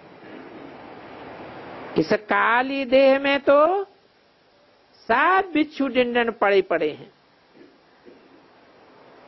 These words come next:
ये रौरव नरक भी यही है।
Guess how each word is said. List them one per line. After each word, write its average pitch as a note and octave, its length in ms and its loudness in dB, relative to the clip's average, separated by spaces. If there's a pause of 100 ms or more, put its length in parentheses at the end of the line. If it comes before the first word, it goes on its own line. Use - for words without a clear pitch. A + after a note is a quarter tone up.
(1160)
ये G3 180 4
रौरव A3 600 2
नरक B3+ 400 -2
भी G3+ 240 -4
यही A3+ 320 4
है। G#3+ 560 2